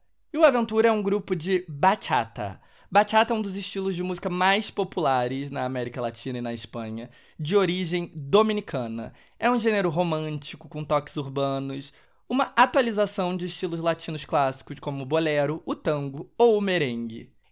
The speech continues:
É mega ultra popular, mas os responsáveis por fa-, fazer com que o estilo virasse inescapável, amado por nove em cada dez latinos,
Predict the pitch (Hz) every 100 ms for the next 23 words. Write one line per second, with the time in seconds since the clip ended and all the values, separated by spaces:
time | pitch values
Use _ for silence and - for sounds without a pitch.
0 | _ - 202 202 208 208 214 214 - _
1 | _ 240 294 285 185 147 143 127 151 127
2 | 120 143 - _ _ 208 240 247 240 247
3 | - 233 - 175 165 170 175 151 165 -
4 | _ - 165 147 151 151 156 147 156 151
5 | - 147 143 147 139 127 131 - 139 -
6 | 247 269 180 165 - 143 127 120 113 120
7 | 123 - - _ _ 175 175 160 143 143
8 | 143 147 139 123 - _ _ _ - 202
9 | 226 226 226 202 226 185 180 170 156 156
10 | 160 170 165 151 151 139 131 135 143